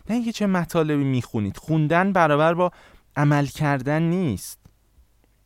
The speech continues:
و به همین علته که وقتی شما یک مطلب جدید میخونید، یک تئوری جدید میخونید، زود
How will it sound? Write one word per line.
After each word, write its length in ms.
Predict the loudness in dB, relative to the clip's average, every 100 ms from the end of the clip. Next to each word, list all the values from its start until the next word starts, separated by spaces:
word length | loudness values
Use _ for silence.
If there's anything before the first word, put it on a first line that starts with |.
| _ _ _ _ _ _ _ 0
و 100 | 2
به 60 |
همین 220 | 2 0
علته 340 | 0 0 -2 -4
که 280 | -2 -2 -2 _ _ _ _ _ _ _ _ _ _ _ _ _ _ _ _ _ _ _ _ 0
وقتی 280 | 0 2 -4
شما 280 | -2 0 2
یک 240 | 0 0
مطلب 340 | -2 0 0
جدید 400 | 0 0 2 0
میخونید، 320 | -2 -2 -2 -2
یک 120 | -6
تئوری 480 | -2 0 2 0 0
جدید 380 | -2 -2 -2
میخونید، 540 | -4 -6 -6 -10 -14 -20 _ _ _ _ _
زود 260 | -6 -6 -6